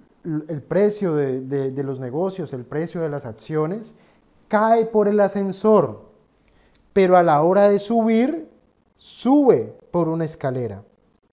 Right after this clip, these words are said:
Es decir, la velocidad a la cual suben es mucho menor a la velocidad a la cual baja. Cae por el ascensor, sube por la escalera.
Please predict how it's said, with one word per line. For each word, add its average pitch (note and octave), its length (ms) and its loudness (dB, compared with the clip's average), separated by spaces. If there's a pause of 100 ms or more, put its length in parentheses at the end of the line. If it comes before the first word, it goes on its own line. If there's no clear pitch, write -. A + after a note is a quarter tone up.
(500)
Es D3 100 -8
decir, E3+ 480 0 (540)
la F#3 260 4
velocidad F3+ 960 0
a E3+ 120 -4
la D3 220 -4
cual G3 320 2
suben B3+ 720 0 (640)
es E3+ 240 -2
mucho A3+ 420 -2
menor F#3+ 600 0
a F#3 100 0
la F3+ 100 0
velocidad E3+ 760 -2
a F3 80 -8
la C#3+ 120 -4
cual C3+ 260 -6
baja. A#2+ 460 -8 (520)
Cae G#3+ 300 6
por G#3+ 200 2
el F#3+ 140 2
ascensor, F#3 800 -2 (220)
sube B3+ 640 2
por E3+ 240 -4
la E3 100 -2
escalera. B2+ 680 -6